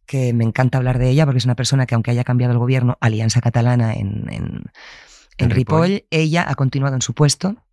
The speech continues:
Speaker 1: porque con-, considera que si ella se va, ¿quién va a hacer su trabajo? Me parece fabuloso.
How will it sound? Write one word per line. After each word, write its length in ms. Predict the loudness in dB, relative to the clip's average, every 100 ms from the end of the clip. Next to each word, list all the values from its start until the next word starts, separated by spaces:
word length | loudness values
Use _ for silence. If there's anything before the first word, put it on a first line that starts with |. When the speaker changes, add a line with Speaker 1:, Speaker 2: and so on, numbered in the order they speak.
| _ _ _ -18 -6
Speaker 1:
porque 240 | -4 -2
con-, 140 | -4 -4
considera 480 | -4 -2 -2 -2
que 180 | -2 -6
si 140 | -4 -6
ella 140 | -6
se 100 | -4
va, 100 | -6
¿quién 160 | -2 -2
va 40 |
a 20 | -2
hacer 120 | -6
su 80 | -4
trabajo? 480 | -2 0 0 -2 -8 -10 -20 -20 _ _ -8
Me 320 | -6 -2 -2
parece 220 | 0 0
fabuloso. 420 | 2 2 0 -6